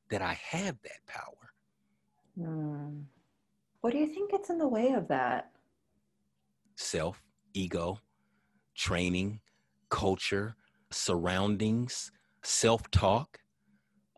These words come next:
Speaker 1: Uh,
Speaker 2: <laughs> Everything. <laughs>
Speaker 1: self-esteem, messages received from others, those, all of those sorts of things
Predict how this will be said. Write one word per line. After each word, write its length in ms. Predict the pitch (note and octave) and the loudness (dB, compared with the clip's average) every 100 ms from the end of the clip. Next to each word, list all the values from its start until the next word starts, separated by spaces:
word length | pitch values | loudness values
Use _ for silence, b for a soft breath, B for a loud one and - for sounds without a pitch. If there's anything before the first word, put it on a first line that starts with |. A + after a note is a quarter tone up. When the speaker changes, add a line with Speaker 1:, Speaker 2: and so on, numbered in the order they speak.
| - | 0
Speaker 1:
Uh, 380 | G#3 D#3 D3 - | 0 2 -2 0
Speaker 2:
<laughs> 40 | - | 6
Everything. 640 | A#3+ C#4 F#4 - D#3+ G#3+ - - - - | 6 10 8 8 8 10 10 10 8 8
<laughs> 460 | - - - - - | 6 4 2 2 6
Speaker 1:
self-esteem, 1200 | C#3+ D#3+ F3+ C3+ - - D3 D3 D3+ D#3+ E3+ F3+ F3+ b b b - | 8 10 8 8 4 8 8 10 8 8 6 2 -2 b b b 0
messages 720 | G2 B2+ D3+ E3 C#3 D#3 D3 | 6 8 8 4 6 6 6
received 580 | C3 B2+ - C#3+ D3 D3+ | 4 4 6 6 6 4
from 260 | - C#3 C3 | 4 4 6
others, 460 | C3 C#3 D3+ D3+ C#3 | 6 6 6 4 4
those, 240 | D#3 D#3+ | 2 4
all 340 | C#3+ D#3 G3+ | 6 8 10
of 80 | G3+ | 8
those 220 | F3+ F3+ | 6 4
sorts 340 | - F#3 F3 - | 2 0 0 -2
of 120 | C#3 | -4
things 480 | - F3+ E3 C#3+ C3+ | 0 0 2 0 -2